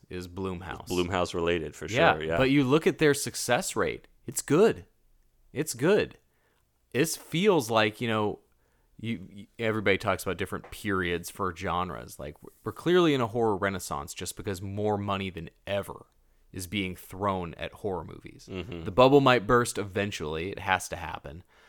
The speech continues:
Speaker 1: But people are throwing money at genre stuff now, like never before. It's crazy. And a movie like this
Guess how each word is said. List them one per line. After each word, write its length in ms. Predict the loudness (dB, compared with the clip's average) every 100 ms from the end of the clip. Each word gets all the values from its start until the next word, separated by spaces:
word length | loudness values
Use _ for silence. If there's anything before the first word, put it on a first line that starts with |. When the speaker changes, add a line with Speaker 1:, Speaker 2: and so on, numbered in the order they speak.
| _ -2
Speaker 1:
But 220 | -2 -2 _ _ _
people 320 | -6 0 2
are 100 | 2
throwing 760 | 0 -6 -8 0 2 2 -2 -2
money 320 | -4 -4 -6
at 200 | -8 -10
genre 460 | -8 -6 -6 -8 -12
stuff 380 | -10 -10 -12 -16
now, 320 | -14 -16 -20 _
like 320 | -4 -4 -4 -10
never 500 | -8 0 0 0 -2
before. 420 | -8 -12 -12 -14 -12
It's 180 | -10 -10
crazy. 760 | -14 -10 -6 -6 -8 -16 -20 _ _ _ _ _ -6
And 300 | -2 -2 -4
a 80 |
movie 320 | -4 -2 2 2
like 180 | 0
this 360 | -2 -4 -4